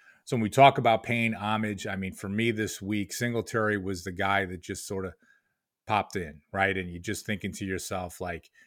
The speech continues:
"Man, in that type of situation, when you need to get that hard-fought yardage to put things away, to get that first down," uh, Devin Singletary was up to the task on Sunday, and I'm happy that he was the guy, uh, to, to give that honor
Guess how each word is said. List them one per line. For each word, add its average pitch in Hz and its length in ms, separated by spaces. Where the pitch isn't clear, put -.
"Man, 104 240
in 92 120
that 113 240
type 113 260
of 95 80
situation, 98 800
when 98 160
you 110 160
need 104 260
to 101 100
get 95 220
that 92 180
hard-fought 95 800
yardage 95 540
to - 100
put 113 240
things 101 240
away, 92 320
to 90 160
get 98 220
that 95 280
first 98 300
down," 92 320
uh, 85 260
Devin 101 340
Singletary 95 580
was 85 240
up - 140
to 98 100
the 80 100
task 87 460
on 85 200
Sunday, 87 560
and 90 100
I'm 87 120
happy 87 320
that 80 120
he 90 120
was 85 180
the 82 80
guy, 82 420
uh, 82 360
to, 90 340
to 101 100
give 107 220
that 110 180
honor 127 260